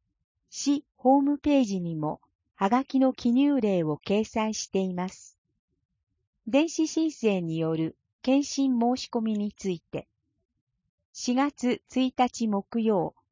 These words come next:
午前八時半から申し込みできますので、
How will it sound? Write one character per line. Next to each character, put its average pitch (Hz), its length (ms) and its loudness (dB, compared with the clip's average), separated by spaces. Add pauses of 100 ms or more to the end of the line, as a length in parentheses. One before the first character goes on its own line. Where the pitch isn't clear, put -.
(400)
午 269 200 4
前 208 380 0
八 - 360 -4
時 302 140 0
半 277 240 -2
か 180 200 -2
ら 160 120 0
申 202 240 -2
し - 160 -12
込 240 120 0
み 226 220 -2 (120)
で 175 100 0
き - 160 -6
ま 220 140 -2
す - 160 -10
の 165 180 -4
で、 165 160 -4